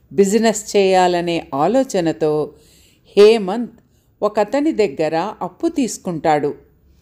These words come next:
నష్టాలు రావడంతో డబ్బులు కట్టలేకపోతాడు.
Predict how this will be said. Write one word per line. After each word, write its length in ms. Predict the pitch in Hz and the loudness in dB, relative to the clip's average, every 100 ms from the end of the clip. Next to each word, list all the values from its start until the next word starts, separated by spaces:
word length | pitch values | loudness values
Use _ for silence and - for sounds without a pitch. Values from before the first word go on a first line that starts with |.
| _ _ _ _ | _ _ _ _
నష్టాలు 720 | 190 202 208 - 254 226 208 | 2 2 2 2 2 4 4
రావడంతో 1120 | 202 185 202 247 277 254 208 196 208 196 - - _ _ _ | 2 2 2 2 2 0 -2 0 2 2 0 -6 _ _ _
డబ్బులు 760 | 139 170 160 147 180 170 180 - | -2 2 2 0 -2 0 -2 -2
కట్టలేకపోతాడు. 1300 | 254 208 285 330 262 202 185 165 160 165 165 156 | -4 -2 -2 0 -2 -2 -4 -2 -2 2 2 2